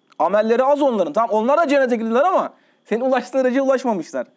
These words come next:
O da dua edecek, "Ya Rabbi, onları da benim dereceme yükseltir misin?" diye. Ve emrolunacak, onlar da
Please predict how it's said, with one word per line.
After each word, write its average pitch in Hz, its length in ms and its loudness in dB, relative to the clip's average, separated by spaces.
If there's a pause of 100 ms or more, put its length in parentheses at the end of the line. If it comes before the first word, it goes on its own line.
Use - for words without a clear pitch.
(540)
O 262 200 2
da 254 320 0
dua 240 200 2
edecek, 190 320 -2
"Ya 233 180 4
Rabbi, 175 380 -4 (840)
onları 233 340 2
da 208 120 0
benim 196 200 0
dereceme 180 340 0
yükseltir 165 380 -6
misin?" 147 320 -10
diye. 220 220 -8 (420)
Ve 160 60 -2
emrolunacak, 214 720 -2
onlar 196 420 0
da 240 180 -6